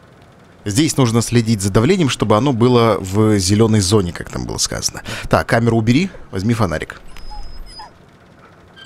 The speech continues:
Вот, крутим. О, видишь, там какой-то экшен происходит справа уже. Давай, давай, давай, давай, давай, давай.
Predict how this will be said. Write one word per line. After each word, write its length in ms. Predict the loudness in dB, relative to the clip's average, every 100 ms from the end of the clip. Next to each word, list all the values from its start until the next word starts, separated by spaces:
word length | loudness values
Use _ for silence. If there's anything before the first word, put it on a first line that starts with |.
| -20 -20 -20 -20 -20 -16
Вот, 640 | -4 0 2 2 2 2
крутим. 500 | 0 -2 0 0 0 0 -6 -14 -20 -20 -20 -20 -20 -20 -20 -20 -20 -20 -8
О, 220 | -2 0
видишь, 240 | 0 -2 -2
там 140 | -2
какой-то 460 | 0 0 2 2 0 -10 -20 -10
экшен 420 | -10 -6 -4 -2
происходит 500 | 0 -2 0 0 0
справа 300 | -2 -2 0
уже. 180 | -4 -10 -14 -20 -20 -20 -20 -20 -20 -20 -20 -20 -20 -12
Давай, 260 | -6 -4 -4
давай, 260 | -2 -2 -2
давай, 220 | -2 -4
давай, 160 | -4 -4
давай, 160 | -4
давай. 200 | -4 -6